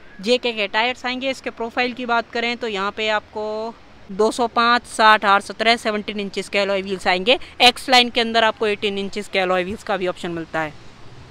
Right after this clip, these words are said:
और यहाँ देखें तो यहाँ पे आपको body कलर्ड electrically adjustable foldable outside mirrors मिलेंगे, indicators और camera के साथ।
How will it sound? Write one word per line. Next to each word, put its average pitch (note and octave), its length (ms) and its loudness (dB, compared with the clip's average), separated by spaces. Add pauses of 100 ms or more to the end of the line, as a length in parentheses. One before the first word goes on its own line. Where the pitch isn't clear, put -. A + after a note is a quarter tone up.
(720)
और A3 200 6
यहाँ A3+ 240 6
देखें C4+ 220 2
तो C#4 80 -2
यहाँ C4 140 4
पे B3 100 4
आपको B3 240 4
body A3 260 4
कलर्ड A3 300 2
electrically G#3 600 -2
adjustable G3 640 0
foldable F#3 500 0
outside F#3 360 0
mirrors F#3+ 360 0
मिलेंगे, G#3 400 0 (320)
indicators G#3+ 680 4
और A3 280 4 (160)
camera G3+ 320 2
के F3+ 160 -2
साथ। F3 260 0